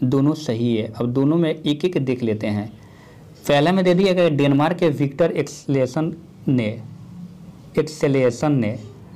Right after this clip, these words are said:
स्वर्ण पदक अपने नाम किया है, ठीक है। ये कहाँ के? डेनमार्क के हैं। और भारत के लक्ष्य सेन ने रजत पदक।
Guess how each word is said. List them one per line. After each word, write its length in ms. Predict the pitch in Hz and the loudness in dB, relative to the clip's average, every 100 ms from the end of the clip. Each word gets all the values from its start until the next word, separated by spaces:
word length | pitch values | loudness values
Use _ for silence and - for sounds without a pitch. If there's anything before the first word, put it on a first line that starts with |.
| - | -16
स्वर्ण 300 | - 180 202 | -2 2 4
पदक 320 | 190 175 185 180 180 - - - - | 2 2 0 0 -4 -6 -16 -20 -2
अपने 280 | 147 143 156 | -2 0 2
नाम 280 | 143 120 123 | 2 2 0
किया 260 | 120 110 101 | 0 -2 -2
है, 180 | 107 104 - - - | -4 -10 -16 -8 -4
ठीक 180 | 180 | -4
है। 100 | 170 - | -4 -4
ये 80 | 143 | -4
कहाँ 240 | 139 143 170 | 0 0 0
के? 140 | 202 | 0
डेनमार्क 540 | 160 131 120 120 127 120 | 0 2 2 2 0 -2
के 60 | 110 | -6
हैं। 260 | 101 104 - - - - - - - | -6 -10 -16 -20 -20 -20 -20 -10 -2
और 180 | 131 127 | 0 0
भारत 520 | 120 139 160 190 - | -2 0 0 -2 -4
के 180 | - 123 - - | -2 0 -2 -2
लक्ष्य 360 | 135 170 - 175 | 0 0 -2 -4
सेन 220 | - 175 | 0 0
ने 160 | 165 143 | 2 2
रजत 360 | 117 117 113 - | 0 0 -2 -2
पदक। 360 | 101 107 - | -4 -6 -10